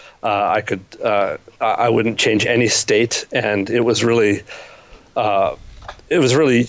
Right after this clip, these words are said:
well, I don't know, it was really useful to have the, the separation rather than methods that change state and return values. It, uh,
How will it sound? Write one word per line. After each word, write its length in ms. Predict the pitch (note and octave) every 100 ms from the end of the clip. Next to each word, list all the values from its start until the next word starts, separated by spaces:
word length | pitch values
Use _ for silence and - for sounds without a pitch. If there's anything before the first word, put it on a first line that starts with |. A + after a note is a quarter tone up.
| - C#3
well, 280 | C3 F2+ - - -
I 60 | B2
don't 100 | A#2+
know, 100 | G#2
it 60 | A#2+
was 140 | B2
really 220 | D3 A2+
useful 360 | A#2+ A#2+ - G#2
to 120 | G#2+
have 300 | A2+ A2 G#2
the, 260 | A2 G2+ G2+
the 80 | -
separation 600 | - A#2 A#2 A2 - A2
rather 240 | A#2 A#2 A2
than 220 | G#2+ G2 - - -
methods 380 | A#2 B2 G#2+
that 140 | A#2+ -
change 240 | - A#2
state 320 | - - A2 -
and 180 | A#2+ A#2
return 320 | A2 A#2+ A2+
values. 440 | A#2 A#2+ C#3+ C#3
It, 260 | A2 - -
uh, 260 | G2+ F#2+